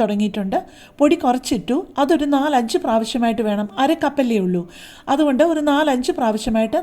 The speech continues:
നമുക്ക് ഇട്ട് കൊടുക്കാം. ആദ്യം കുറച്ച് പൊടി ഇട്ടു, പിന്നെ നമ്മൾ പാലും കളറും എല്ലാം കൂടെ ഇളക്കി വെച്ചിരുന്നല്ലോ, അത് ഒഴിച്ചു കൊടുക്കണം.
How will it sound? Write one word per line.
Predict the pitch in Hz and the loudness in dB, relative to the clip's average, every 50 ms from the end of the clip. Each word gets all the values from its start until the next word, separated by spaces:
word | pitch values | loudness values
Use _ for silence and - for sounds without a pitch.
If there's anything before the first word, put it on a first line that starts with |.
| 302 | -2
നമുക്ക് | 247 214 190 - 190 | -2 -2 -2 -2 -4
ഇട്ട് | - 214 190 196 | -2 -2 -4 -2
കൊടുക്കാം. | 185 202 - 247 277 - - 220 220 | -2 -4 -4 -6 -6 -6 -4 -2 0
ആദ്യം | 226 220 202 254 285 - - | 0 0 -2 -4 -6 -6 -6
കുറച്ച് | 233 - 185 - 254 - - | -8 -6 -6 -6 -6 -2 -2
പൊടി | 208 196 202 185 185 | 0 0 0 -2 -4
ഇട്ടു, | 185 - 254 359 - - - - - - - - - | -4 -6 -6 -8 -8 -12 -20 -20 -20 -20 -10 -4 0
പിന്നെ | 277 269 269 294 294 262 | 2 2 4 4 4 2
നമ്മൾ | 226 214 226 233 247 294 - - | 2 2 4 2 2 2 0 -2
പാലും | 240 214 208 214 220 220 240 285 - - - - - | -2 0 0 0 0 0 -2 -4 -6 -12 -12 -4 -2
കളറും | 254 226 214 220 226 240 262 - - 233 | 0 0 2 0 0 -2 -4 -4 -4 -4
എല്ലാം | 220 220 220 220 226 | -2 0 0 0 0
കൂടെ | 240 247 247 240 220 | 0 0 0 0 0
ഇളക്കി | 220 233 233 - 254 | 0 -2 -2 -2 -4
വെച്ചിരുന്നല്ലോ, | 220 185 - 202 190 190 196 196 196 226 359 - - - - - - - - - - - - 262 | -4 -4 -6 -6 -4 -4 -4 -2 -2 -2 -4 -4 -8 -20 -20 -20 -20 -20 -20 -20 -10 -4 -2 0
അത് | 269 226 294 294 294 - - - - 294 | 4 4 4 4 2 0 -8 -4 0 2
ഒഴിച്ചു | 226 208 190 - 214 | 2 2 0 -2 -2
കൊടുക്കണം. | 185 185 190 185 - 196 233 | -2 -2 -2 -4 -4 -4 -6